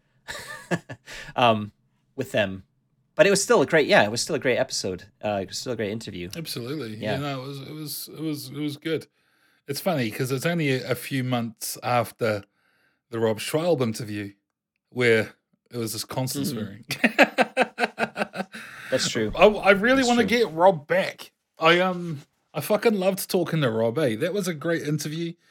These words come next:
Speaker 2: I felt slightly sorry
Speaker 1: Yeah.
Speaker 2: for the guy by the end of it. I kinda wanted to give him a hug, but I did, <laughs> I did love it. He, uh, was, it was genuinely great to talk to. And it's been interesting, actually. There's, you can, there's a lot of people you can tell do a lot of interviews, right?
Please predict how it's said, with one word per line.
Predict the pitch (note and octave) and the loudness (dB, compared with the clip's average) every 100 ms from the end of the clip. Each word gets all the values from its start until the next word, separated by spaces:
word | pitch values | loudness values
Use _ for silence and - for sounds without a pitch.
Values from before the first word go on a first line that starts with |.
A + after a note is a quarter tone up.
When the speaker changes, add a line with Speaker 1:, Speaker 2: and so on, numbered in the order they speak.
| - - - - | -20 -20 -10 -6
Speaker 2:
I | |
felt | C#3 B3 F3+ | 4 4 4
slightly | - G3 D#3+ | 0 0 0
sorry | - C#3+ D3 E3 | 0 2 2 2
Speaker 1:
Yeah. | |
Speaker 2:
for | - | 0
the | D#3+ | -4
guy | D3+ D#3 D#3+ | -4 -4 -4
by | D3+ | -2
the | D3 | -2
end | D#3 | -2
of | D#3 | -2
it. | D3 | -4
I | |
kinda | - E3 | -4 -4
wanted | D3+ C#3+ | -4 -2
to | |
give | C#3+ | -2
him | C3+ | 0
a | B2+ | -2
hug, | A#2+ D3+ - _ - - - | -2 -4 -6 _ -18 -18 2
but | D#3 D3 | 4 6
I | C#3+ | 6
did, | C#3 F3+ - - - - | 6 4 4 0 -4 -8
<laughs> | - C#3 - | -6 -6 2
I | D#3+ | 4
did | E3+ F#3 | 4 0
love | D#3 D3+ B2+ | 0 0 -2
it. | - - | -8 -12
He, | B2+ C3+ C3 | -6 -4 -4
uh, | B2 B2 | -6 -4
was, | C3+ A#2 | -4 -4
it | C3+ | -6
was | B2 A2 | -8 -12
genuinely | - C#3 D3+ D3+ D3 C#3+ C3+ | -6 -2 0 0 -2 -2 -4
great | B2+ B2 A2+ | -2 -4 -4
to | A#2+ | -14
talk | - A#2 A2+ | -12 -14 -12
to. | - G#2 - - - - | -14 -14 -14 -16 -16 -4
And | D3 E3+ | 4 4
it's | - | 4
been | G3 G3+ | 2 2
interesting, | G3+ G3+ - F3+ C#3+ A#2+ A2+ - | 0 -2 -4 -4 -4 -6 -8 -8
actually. | C#3 - C3 C3 A#2+ A2+ A2 G#2 _ _ _ _ _ _ _ _ | -6 -4 -4 -4 -4 -6 -8 -10 _ _ _ _ _ _ _ _
There's, | D3 C#3 - - | -2 -2 -4 -6
you | D3+ | -2
can, | F3+ D3 | 0 0
there's | D#3 | 2
a | F3 | 4
lot | G3+ | 2
of | |
people | - F3+ D3 | 2 0 -2
you | C3+ | -2
can | C#3 A#2 | -2 -2
tell | C3+ B2 | 0 0
do | A2 | 0
a | A2 | -2
lot | A2 | -2
of | A2 | -4
interviews, | A2 A2 A#2 G2+ - - | -6 -8 -12 -16 -18 -16
right? | A2+ D3 | -14 -14